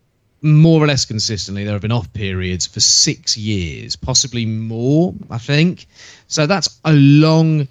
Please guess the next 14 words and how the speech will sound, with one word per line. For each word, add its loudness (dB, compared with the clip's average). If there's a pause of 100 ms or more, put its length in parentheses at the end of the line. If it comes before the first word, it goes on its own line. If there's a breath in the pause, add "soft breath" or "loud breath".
tenure. -2
That's -4
a -4
relationship 0
that's -4
been -4 (100)
built 2
up -6 (120)
over -2
a 0 (100)
long 0 (220)
period 0
of -6
time. -4